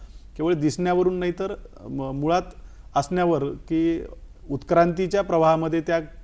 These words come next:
किती त्यांच्यामध्ये तफावत आहे. तर हे ठेवण्याचं काम हे, अ, एन बी ए जी आर म्हणजे National Bureau of Animal Genetic Resource ही स-, ही संस्था करते.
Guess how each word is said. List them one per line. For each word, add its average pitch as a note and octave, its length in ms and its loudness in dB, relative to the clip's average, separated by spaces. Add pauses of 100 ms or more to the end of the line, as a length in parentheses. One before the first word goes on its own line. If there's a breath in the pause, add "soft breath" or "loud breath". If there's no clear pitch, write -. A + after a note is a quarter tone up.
किती E3+ 200 -2
त्यांच्यामध्ये D#3+ 600 0 (400 soft breath)
तफावत E3+ 420 4
आहे. A#2 220 0 (420 soft breath)
तर - 60 -6
हे D#3+ 140 0
ठेवण्याचं F3 440 0
काम E3 220 0
हे, F3 280 -2
अ, C3+ 260 -8 (100)
एन E3+ 200 4
बी G3 80 2
ए F3+ 140 10
जी C#3+ 180 2
आर C3 140 0 (400 soft breath)
म्हणजे C3+ 140 -4
National D3 500 -2
Bureau D3 320 0
of C#3+ 180 -8
Animal C#3+ 260 -2
Genetic C#3 300 0
Resource C3 460 -6
ही D3+ 80 -10
स-, - 180 -16 (120)
ही D#3 140 -2
संस्था C#3+ 380 -6
करते. A2+ 360 -8